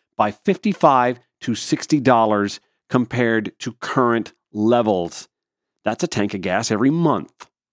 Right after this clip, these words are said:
Is your household income gonna grow by at least seven hundred and twenty dollars over the next few years? Well, it better be.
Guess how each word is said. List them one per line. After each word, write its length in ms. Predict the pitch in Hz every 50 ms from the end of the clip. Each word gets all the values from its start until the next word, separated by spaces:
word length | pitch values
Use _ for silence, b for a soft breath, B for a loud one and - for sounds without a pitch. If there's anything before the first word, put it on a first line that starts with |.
| _ _ _ _ _ _ _
Is 380 | 92 87 78 78 78 76 73 76
your 200 | 87 101 120 123
household 520 | 131 143 156 160 156 - 165 160 151 147
income 340 | 165 160 170 165 170 165 160
gonna 200 | 147 156 151 143
grow 280 | 131 123 123 127 135 143
by 320 | 139 139 135 135 139 120
at 160 | - 101 82
least 300 | 87 85 90 107 120 -
seven 200 | - 131 123 127
hundred 200 | 127 131 131 127
and 100 | 131 135
twenty 380 | 127 - - 120 127 - 139 117
dollars 380 | 107 101 104 113 131 135 143
over 120 | 139 131 131
the 80 | 127
next 220 | 135 139 151 - -
few 180 | - 156 151
years? 440 | 156 156 160 165 170 185 180 - - _ _ _ _ _ _ _ _ _
Well, 300 | 110 110 117 120 - -
it 180 | 113 113 95 87
better 240 | 95 90 87 90
be. 280 | 82 78 80 73 71 -